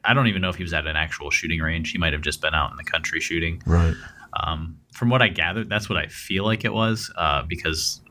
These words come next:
Speaker 1: the way it was described, it was an area near a highway somewhere. Um, I don't know that it was an actual shooting range.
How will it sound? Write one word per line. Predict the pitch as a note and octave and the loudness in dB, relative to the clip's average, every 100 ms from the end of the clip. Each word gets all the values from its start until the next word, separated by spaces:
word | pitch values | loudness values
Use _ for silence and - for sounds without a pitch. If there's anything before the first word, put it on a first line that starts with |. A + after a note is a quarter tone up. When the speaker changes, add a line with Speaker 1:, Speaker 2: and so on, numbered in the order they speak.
| - - | -20 -10
Speaker 1:
the | - | 0
way | F#2 | 2
it | |
was | E2 - | 2 0
described, | - - E2+ D#2+ | -2 2 2 2
it | D#2 | -2
was | D#2+ | -8
an | D#2+ | -6
area | - D#2+ E2 | -2 0 0
near | D#2 D#2 | 0 0
a | |
highway | D2+ D#2+ D#2+ E2 D#2+ | 0 0 0 -2 -4
somewhere. | - D#2+ D#2+ D#2+ D#2+ D#2+ - - - - - - | -4 -4 -2 0 0 -2 -6 -14 -14 -18 -12 -2
Um, | D2+ C#2+ | -2 0
I | D2+ | 2
don't | F2+ D2+ | 2 2
know | E2 | 0
that | E2 D#2 | 0 -2
it | |
was | D#2+ | -2
an | D#2+ | 0
actual | D#2 D#2+ - - | 0 -2 -4 -4
shooting | - D2+ C#2+ | -2 -2 0
range. | E2 F2 F2 E2+ E2 - | 2 4 2 2 -2 -4